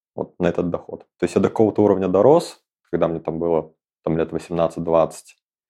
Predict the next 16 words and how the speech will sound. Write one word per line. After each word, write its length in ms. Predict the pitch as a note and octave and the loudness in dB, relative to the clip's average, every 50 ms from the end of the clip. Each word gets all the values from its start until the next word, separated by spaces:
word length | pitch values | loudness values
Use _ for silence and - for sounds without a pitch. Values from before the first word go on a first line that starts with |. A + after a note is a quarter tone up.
| _ _ _ _ - | _ _ _ _ -2
и 160 | A#2 A#2 B2+ | 0 2 4
уже 260 | A#2+ A2 G2+ G#2 A2+ | 4 4 4 4 4
после 300 | G#2+ - G2 - - G#2 | 2 2 -2 -2 2 2
этого 260 | A2+ A#2 A2+ G2+ F#2+ F2+ | 2 4 4 4 4 4
вот 280 | F#2 F2+ E2+ - _ _ _ _ _ _ | 4 2 2 -2 _ _ _ _ _ _
я 100 | - F#2+ | -4 -4
хотел 260 | F2 - F#2+ F#2 G2 F#2+ | -2 -2 -2 0 0 0
путешествовать, 760 | - F#2+ - - - D3 E3 D#3+ - - C#3 B2 - - _ _ _ | -2 -6 -8 -2 0 0 0 0 0 0 0 0 0 -4 _ _ _
я 120 | - G2+ - | -2 0 2
поехал 360 | - F#2 F2+ F2 - - E2 | 4 4 4 4 2 0 -4
путешествовать. 720 | - E2+ E2 - - - E2+ E2 - - F2+ F2 _ _ _ _ | -8 -10 -12 -6 -4 -2 -2 -2 -4 -8 -12 -12 _ _ _ _
А 80 | - - | -4 -2
то, 120 | - G2 | 0 -2
что 160 | - - - | -2 -2 -2
это 160 | G2+ F#2 - F#2 | -2 -2 -2 -2
было 640 | F#2+ G2 G2+ G2+ G2 F#2+ F#2 F2+ F2 F2 E2+ - | 0 2 2 4 4 4 6 6 4 4 2 -2